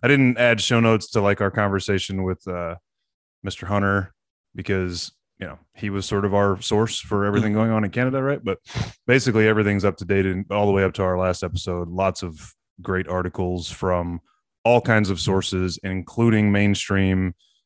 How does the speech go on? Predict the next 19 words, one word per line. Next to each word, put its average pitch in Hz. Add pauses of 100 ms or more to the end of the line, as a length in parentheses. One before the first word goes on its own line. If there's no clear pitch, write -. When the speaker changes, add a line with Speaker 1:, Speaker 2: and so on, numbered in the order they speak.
(120)
Speaker 1:
news 98
organizations, 92
um, 85 (800)
uh, 76
backing 98
up 90 (300)
basically 117
everything 98
we've, 87
we've 87
been 82
saying. 80
Um, 78 (320)
actually, 101 (1080)
so 131
the, 117 (800)
the 104
sort 131
of, 95